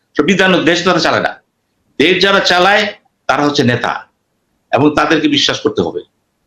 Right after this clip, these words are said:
দায়িত্ব নিয়ে এসছে শপথ করে, দল গঠন শপথ করে করেছে, দল গঠন করে শপথ করেছেন,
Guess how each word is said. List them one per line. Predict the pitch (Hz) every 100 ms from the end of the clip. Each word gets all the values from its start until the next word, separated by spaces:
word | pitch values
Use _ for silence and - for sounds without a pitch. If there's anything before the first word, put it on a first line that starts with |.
| _ _ _ _ _ _ 107
দায়িত্ব | 131 147 147 -
নিয়ে | 147 143 143
এসছে | - 139
শপথ | - 120 113
করে, | - 90 - _ - _ _
দল | 131 151 151
গঠন | 147
শপথ | 147 143 143
করে | 143
করেছে, | 110 98 - - _ _ _ _
দল | 123 156
গঠন | 156 151
করে | 160 160
শপথ | 160 156
করেছেন, | 151 147 117 95